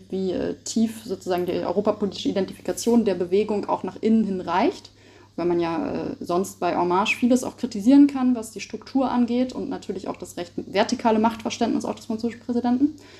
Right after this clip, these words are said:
Aber was diese Europakomponente angeht, das ist wirklich der Noyau dur, wie man auf Französisch sagt, also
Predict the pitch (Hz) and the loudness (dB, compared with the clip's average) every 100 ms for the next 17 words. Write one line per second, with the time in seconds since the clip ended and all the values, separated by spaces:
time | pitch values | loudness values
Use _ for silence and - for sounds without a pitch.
0 | - 196 196 208 208 180 208 247 240 233 | -2 2 2 2 2 2 2 0 0 0
1 | 220 208 214 220 208 214 202 214 208 214 | 0 -2 -2 -2 -2 -2 -2 -4 -4 -4
2 | 220 202 190 196 202 202 180 220 233 190 | -4 0 2 4 4 4 4 4 4 2
3 | 175 175 180 185 180 175 185 196 - 175 | -4 -6 -8 -6 -6 -6 -6 -6 -6 -6
4 | 180 | -6